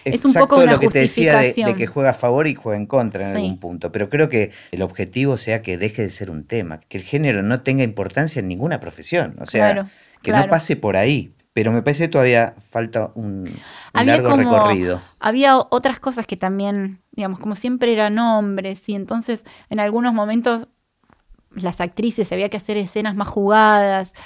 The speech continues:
Speaker 1: se sentían más cuidadas si había una chica también. Pero eso está relacionado también a que tal vez est-,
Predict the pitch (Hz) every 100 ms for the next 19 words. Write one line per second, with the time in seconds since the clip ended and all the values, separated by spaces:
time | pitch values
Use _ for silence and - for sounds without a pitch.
0 | - - - 196 202 226 226 220 - 214
1 | 214 196 190 208 202 180 - 190 185 185
2 | 185 185 180 180 _ _ 254 302 320 240
3 | 240 220 196 214 254 254 208 214 262 269
4 | 208 202 202 233 262 - 185